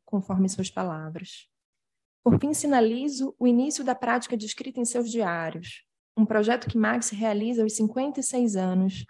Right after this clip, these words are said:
semeado cotidianamente entre mil novecentos e oitenta e dois a mil novecentos e noventa e nove, e que se torna parte fundamental de seu procedimento de escrita. Em seus cadernos,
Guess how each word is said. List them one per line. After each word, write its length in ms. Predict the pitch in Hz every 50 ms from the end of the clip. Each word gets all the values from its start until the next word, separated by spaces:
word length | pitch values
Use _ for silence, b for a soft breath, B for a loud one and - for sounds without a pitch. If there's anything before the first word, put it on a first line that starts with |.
| _ _ _ _ _ _
semeado 460 | _ - 226 220 220 220 226 220 233
cotidianamente 1200 | 226 - - 269 294 - - 277 233 214 233 233 220 220 196 196 190 190 202 214 220 220 - 220
entre 180 | 214 196 - 208
mil 220 | 196 202 220 247
novecentos 520 | 262 240 220 226 - 226 220 226 220 196 202
e 40 |
oitenta 320 | 202 196 - 208 190 190 208
e 20 |
dois 380 | 180 180 196 208 220 226 226 220
a 80 | 208
mil 180 | 202 208 226 254
novecentos 500 | 254 226 208 - - - 233 233 226 208
e 60 | 220
noventa 380 | 214 214 208 202 196 196 196 196
e 20 |
nove, 500 | 180 175 175 170 170 175 175 180 185 196 _ b b b b b b b
e 80 | b 233
que 120 | 226 233
se 160 | - - 247
torna 360 | - - 240 240 254 247 240 233 240 -
parte 320 | - 240 233 233 - -
fundamental 680 | - 240 233 226 226 233 220 220 226 208 202 202 202 202
de 140 | 202 196 202
seu 140 | - 233 208
procedimento 640 | - - 202 - 202 190 180 196 190 185 190 -
de 100 | 180 185
escrita. 560 | 185 190 - _ - - 170 156 _ - 170 _ _ _ _ _ _ _ _ _ _ _ _ _ _ _
Em 80 | _ 196
seus 200 | 190 - 190 -
cadernos, 840 | - 190 180 170 185 185 208 233 214 196 190 185 - - - _